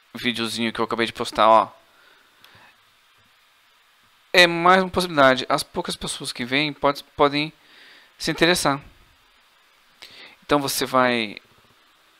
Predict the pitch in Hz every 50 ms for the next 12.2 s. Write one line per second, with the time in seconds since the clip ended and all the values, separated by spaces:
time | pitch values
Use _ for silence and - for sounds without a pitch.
0 | _ _ _ _ _ _ _ - - 104 104 101 104 101 101 - - _ _ _
1 | _ _ _ _ _ _ _ _ _ _ _ _ _ _ _ _ _ _ _ _
2 | _ _ _ _ _ _ _ _ _ _ _ - 95 104 123 127 120 113 - -
3 | 135 131 120 113 110 110 113 - _ _ _ _ _ _ _ _ _ _ _ _
4 | _ _ _ _ _ _ _ _ _ _ 110 117 131 127 127 - 139 135 127 -
5 | - - - 131 123 - - - - 123 120 117 139 156 156 131 117 113 - -
6 | - - _ _ _ _ _ _ _ _ _ _ _ _ _ _ _ _ _ _
7 | _ _ _ _ _ _ _ _ _ _ _ _ _ _ _ _ _ _ _ -
8 | - - 113 - - _ - 147 147 151 147 156 156 160 156 147 156 160 156 160
9 | 147 143 139 131 - - 147 139 - 147 147 139 127 139 135 139 143 147 151 -
10 | _ - - - - - - - - - - - _ _ - - 135 135 135 131
11 | 127 131 143 151 147 - 143 143 139 127 127 - 131 123 - 123 117 123 127 131
12 | 135 135 135 135